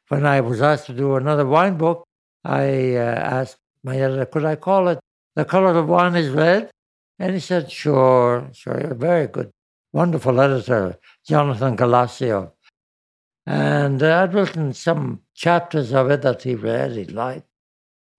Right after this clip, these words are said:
And, uh, but I wasn't drinking white wine. Now I've discovered white wines from Alsace and from Austria, and I love them,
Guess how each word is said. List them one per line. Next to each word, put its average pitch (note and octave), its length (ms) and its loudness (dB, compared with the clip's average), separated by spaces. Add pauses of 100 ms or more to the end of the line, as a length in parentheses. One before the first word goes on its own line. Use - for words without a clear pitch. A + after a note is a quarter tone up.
(140)
And, D3+ 480 -2
uh, D#3 60 0
but D3 200 0
I F#3 80 4
wasn't G3 280 0
drinking D#3+ 320 0
white D#3 260 -2
wine. D3 280 0
Now B3+ 400 -2 (560)
I've G3+ 160 0
discovered F3+ 800 2 (380)
white F3+ 240 0
wines D#3+ 340 2
from C#3+ 240 -2
Alsace C#3+ 760 -2 (440)
and D3+ 280 -4
from D#3 220 0
Austria, C3 640 -2 (420)
and G3+ 280 -2
I A3 100 6
love G#3 360 2
them, - 280 -2